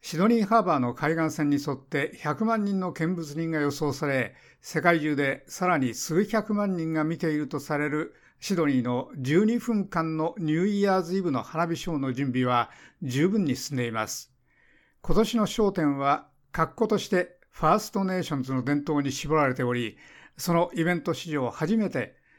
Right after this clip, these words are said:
人工知能で作られた視覚的なアニメがシドニーハーバーブリッジのパイロンに夜通し投影される予定です。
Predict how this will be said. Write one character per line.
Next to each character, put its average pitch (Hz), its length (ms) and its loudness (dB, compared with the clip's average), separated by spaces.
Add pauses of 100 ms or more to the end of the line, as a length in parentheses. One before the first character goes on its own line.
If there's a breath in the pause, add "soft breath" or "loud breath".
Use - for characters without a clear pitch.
(160 soft breath)
人 151 240 0
工 196 240 0
知 202 140 -4
能 165 180 0
で 127 160 -2
作 - 240 -4
ら 170 100 4
れ 139 140 0
た 135 320 -2
視 - 180 -12
覚 214 280 0
的 202 240 0
な 190 180 0
ア 190 60 0
ニ 196 80 2
メ 139 120 2
が 120 260 0 (260 loud breath)
シ - 160 -10
ド 175 100 0
ニ 165 140 -2
ー - 20 -2
ハ 170 180 2
ー 160 40 2
バ 165 120 2
ー 151 40 -2
ブ 156 100 -2
リ 156 140 -2
ッ - 20 -8
ジ 139 140 -4
の 135 120 0
パ 160 180 8
イ 156 60 4
ロ 143 100 2
ン 131 100 0
に 139 220 -2
夜 147 220 0 (140)
通 - 20 -10
し 185 200 -4
投 160 160 0
影 160 180 4
さ 156 160 -4
れ 151 120 -2
る 165 60 0
予 131 160 0
定 123 140 -6
で 110 140 -8
す。 - 220 -8